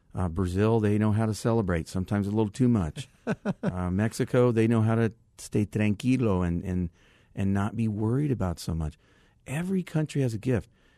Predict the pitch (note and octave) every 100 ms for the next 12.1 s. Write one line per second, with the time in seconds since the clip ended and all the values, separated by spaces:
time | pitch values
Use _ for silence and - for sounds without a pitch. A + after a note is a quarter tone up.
0 | _ B2 A#2+ - C#3+ F3 E3+ E3+ D#3 C#3+
1 | C#3+ B2+ G2 A#2+ A#2+ - A2 - - G2+
2 | F2+ F2+ A2+ - C3 B2+ B2+ - _ _
3 | _ _ G2 F#2 F2+ F#2 F#2 G2 G2 G2+
4 | B2 - A2+ A#2 D#2 C#2 - - - -
5 | - D3 D3 C3 A2 F2+ - _ G#2+ F2+
6 | - A#2+ - _ _ - A#2+ D3 - B2+
7 | F2+ E2+ C#3+ A#3+ A2+ F#2 G2 F2 F#2 -
8 | F2+ F2 D2+ D#2 E2+ D#2+ F2 E2 - A2
9 | E2+ D#2 B2 B2+ D3+ C#3 A2+ G2 D#2 F2
10 | G2 A2+ F2+ - _ _ _ _ _ _
11 | - G2+ F#2 - B2 A2+ G#2+ A2 G#2 F#2+